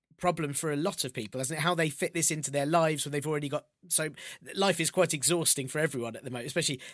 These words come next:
last, you know, last year excluded, it was beforehand. So, you know, i-, is that a big, uh,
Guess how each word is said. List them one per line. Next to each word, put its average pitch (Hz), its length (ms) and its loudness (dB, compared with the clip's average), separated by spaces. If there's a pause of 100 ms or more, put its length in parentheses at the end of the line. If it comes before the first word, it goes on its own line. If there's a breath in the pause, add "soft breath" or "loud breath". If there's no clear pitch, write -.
last, 185 360 4
you 175 120 8
know, 175 100 10
last 190 320 6
year 175 80 4
excluded, 175 500 6
it 156 80 -4
was 175 140 6
beforehand. 170 540 2 (220 loud breath)
So, 185 320 12 (500)
you 196 80 6
know, 180 80 10
i-, 165 320 6
is 190 140 10
that 220 200 10
a 185 40 4
big, 180 380 2
uh, 165 60 -8